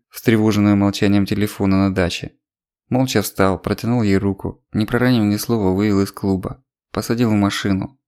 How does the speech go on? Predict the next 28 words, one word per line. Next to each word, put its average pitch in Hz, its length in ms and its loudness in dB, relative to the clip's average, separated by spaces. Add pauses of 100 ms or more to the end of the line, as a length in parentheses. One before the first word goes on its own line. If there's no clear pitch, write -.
(140)
Сам 123 280 0
сел 110 180 0
за 101 200 2
руль 110 280 -2
и 107 100 0
погнал 127 360 4
в 110 60 -2
Немчиновку, 107 800 -2 (160)
умело 113 360 4
влетая 104 420 0
под 101 180 -2
зелёный 104 340 2
сигнал 104 320 0
светофоров. 98 800 -6 (720)
Даже 120 220 2
когда, 113 420 2
свернув 113 420 0
с - 40 -6
шоссе, 113 360 0
увидели 107 460 0
зарево 110 360 2
над 92 180 -2
посёлком, - 600 -4 (120)
не 107 180 -2
разомкнул 113 480 0
плотно 101 380 0
сжатых 98 360 -2
губ. 92 280 -6